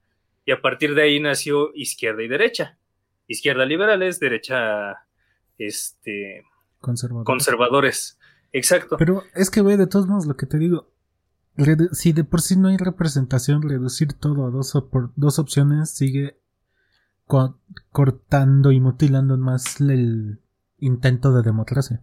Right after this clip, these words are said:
Speaker 1: ¿Tú crees?
Speaker 2: Pues sí, güey, porque si con diez opciones hay gente que aún no se siente representada, imagínate nada más con dos, güey.
Speaker 1: Pero es que yo siento,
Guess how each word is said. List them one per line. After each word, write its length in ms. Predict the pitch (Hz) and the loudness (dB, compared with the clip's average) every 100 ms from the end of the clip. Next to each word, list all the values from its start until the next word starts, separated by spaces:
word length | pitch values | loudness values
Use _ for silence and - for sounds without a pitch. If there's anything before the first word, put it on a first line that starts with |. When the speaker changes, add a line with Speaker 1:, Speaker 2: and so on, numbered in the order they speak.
| _ _ _ _ _ _ _ _ _ _ _ _ _ _ _ | _ _ _ _ _ _ _ _ _ _ _ _ _ _ _
Speaker 1:
¿Tú 160 | - 160 | -12 -6
crees? 600 | 196 175 320 392 - - | -2 -2 -4 -8 -12 -8
Speaker 2:
Pues 120 | - 131 | -2 0
sí, 160 | 208 | 2
güey, 260 | 233 208 208 | 2 4 4
porque 520 | 147 151 - 156 151 - _ - - _ _ _ | 4 0 2 2 2 -2 _ -20 -20 _ _ _
si 200 | - 156 | -2 0
con 200 | - 175 | 4 4
diez 200 | 202 202 | 4 4
opciones 720 | 175 - 196 190 151 135 123 | 0 0 2 4 4 2 4
hay 140 | 160 | 2
gente 400 | 151 175 170 147 | 4 2 4 2
que 100 | - | 2
aún 140 | 151 151 | 2 4
no 80 | 143 | 2
se 140 | 139 | 2
siente 280 | 139 143 147 | 0 0 0
representada, 760 | 135 120 127 117 127 127 143 | -2 -2 0 2 0 2 2
imagínate 440 | 143 139 127 151 131 | 4 4 2 0 0
nada 240 | 135 135 | 0 0
más 180 | 135 131 | 0 -2
con 200 | - 127 | 0 0
dos, 220 | 120 127 | 2 2
güey. 100 | 117 113 _ _ _ _ _ _ _ _ _ _ _ _ _ _ _ _ _ _ _ _ _ _ _ - | 0 -8 _ _ _ _ _ _ _ _ _ _ _ _ _ _ _ _ _ _ _ _ _ _ _ -4
Speaker 1:
Pero 160 | 165 | 0
es 140 | 170 170 | 0 -2
que 100 | 202 | -4
yo 100 | 208 | -2
siento, 280 | 208 202 | -2 -4